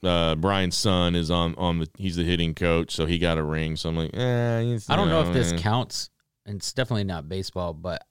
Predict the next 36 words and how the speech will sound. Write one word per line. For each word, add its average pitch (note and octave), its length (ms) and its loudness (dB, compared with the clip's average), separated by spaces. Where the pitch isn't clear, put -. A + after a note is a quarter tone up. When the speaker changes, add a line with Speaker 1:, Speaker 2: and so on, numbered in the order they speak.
Speaker 2:
I G#2 140 -2
want D#3 380 -6
to G#2+ 100 -6
see G2 320 -6
Seattle F2 720 -8
get G#2 140 -4
the G2 80 0
Speaker 1:
The G2+ 120 2
Mariners? G2+ 340 2
Speaker 2:
Sonics - 120 -6
back. D#2 360 -8
Speaker 1:
There's, G3 360 4
you B3 100 6
know, C4+ 120 6
they B3+ 120 4
talk A3+ 340 4
about A#2+ 360 4
it D#3+ 200 2
from C3+ 200 2
time C3 300 4
to G#2 60 2
time. G2+ 500 4
Uh, F#2+ 380 4
that F#2+ 160 4
would A2 120 0
be A2+ 120 2
pretty B2+ 280 2
awesome. B2 500 2
Um, E2+ 720 2
they E2 100 -4
got G#2+ 180 -2
the F#2 80 -2
Kraken G#2+ 500 0
out E2 300 -2
there E2 340 0
and D2 280 -4